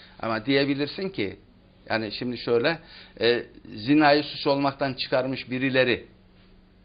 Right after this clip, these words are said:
e, tutup da bunun tali yolunu kesmenin bir ne mantığı var da diyebilirsin.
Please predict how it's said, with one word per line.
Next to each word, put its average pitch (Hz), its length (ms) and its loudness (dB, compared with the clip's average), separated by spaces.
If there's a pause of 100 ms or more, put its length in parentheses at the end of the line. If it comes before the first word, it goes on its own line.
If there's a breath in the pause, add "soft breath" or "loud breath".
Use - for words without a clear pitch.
(1000)
e, 113 200 -2
tutup 151 340 -6
da 139 140 2
bunun 139 180 0
tali 131 420 -2
yolunu 127 320 -2
kesmenin 120 540 -6
bir 113 180 -6 (400)
ne 131 80 0
mantığı 135 480 0
var 117 160 4
da 214 140 -4
diyebilirsin. 196 640 0